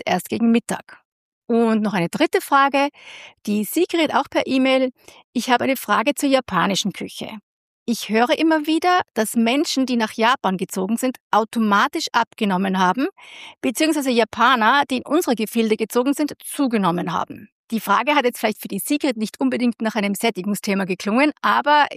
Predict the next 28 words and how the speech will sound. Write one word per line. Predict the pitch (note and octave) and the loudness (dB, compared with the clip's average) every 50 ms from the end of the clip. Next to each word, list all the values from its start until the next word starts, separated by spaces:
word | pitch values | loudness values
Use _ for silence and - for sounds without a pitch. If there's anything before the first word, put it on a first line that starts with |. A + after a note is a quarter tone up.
| - - | -12 -10
ihr | - A#3+ G#3+ | -6 -2 0
werdet | A3+ A3+ A3 - | 0 0 0 -2
dann | A3 G3 | -2 0
bald | G#3+ G3+ G#3 | 0 0 0
verstehen, | - A3+ - - - A#3 A#3 A3 G#3+ | -2 -6 -6 -4 -2 0 0 0 0
worum | A3+ A3 A3+ A#3 | 0 0 0 -2
es | G#3+ | -2
zur | - A#3 | -4 -2
Sättigung | - A3 F#3+ - A3+ A3 A#3 | 0 0 0 0 -2 -2 -2
hineingehört. | G3+ F3+ G#3+ G3 F#3+ G3 G#3 B3 G#3 G3+ F3 D#3 E3 F3 G#3+ D#4 F#4 - - - - - - - - - - _ | -2 0 0 0 2 2 2 2 0 0 -2 -2 0 2 2 2 2 0 -8 -20 -18 -18 -16 -16 -18 -18 -6 _
Und | B3+ B3+ C4+ B3 - | 0 0 2 2 0
deswegen | C#4 A#3+ - C#4 C#4+ C#4+ D#4 D4+ - - _ _ _ | 0 0 0 0 0 2 2 2 0 -2 _ _ _
wollte | - - C4+ C4+ | -2 0 0 0
ich | C#4+ D4+ | 0 0
mal | C#4+ C#4+ C#4 - | 2 2 0 0
alle | - A3+ C4 D4 | 0 0 0 0
diese | D4+ D#4 - C#4+ | -2 -2 -4 -4
Fragen, | - - A#3 G3+ G3+ A#3 C#4 D4 | -4 0 2 2 4 2 2 0
ich | - | 0
wollte | D4+ D4 D#4+ | 0 0 2
mal | D#4 D#4 D4+ C#4 | 2 2 2 2
Sättigung | - - B3 A#3+ G#3+ C#4+ C4+ C#4 A#3+ | 2 0 0 0 0 0 -2 -2 0
besser | - A#3 B3 - - - | 0 0 -2 -2 -2 -2
erklären | - A3 - - A3 G#3 G#3 A3 A#3 B3+ C4+ | -2 -4 -2 -2 0 2 4 6 4 4 2
und | B3 B3 A#3+ A#3+ - - | 2 0 -2 -2 -2 -4
so | - B3+ | -4 -2
ein | A3+ G#3+ | -2 -2
paar | - G#3 G#3 G3+ | 0 2 2 2